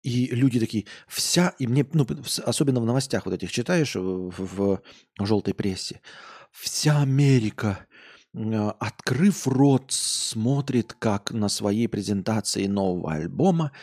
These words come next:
Ники Минаж выезжает в этом яйце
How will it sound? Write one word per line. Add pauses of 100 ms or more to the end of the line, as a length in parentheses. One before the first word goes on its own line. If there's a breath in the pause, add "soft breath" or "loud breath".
(180 loud breath)
Ники
Минаж
выезжает (400 loud breath)
в
этом
яйце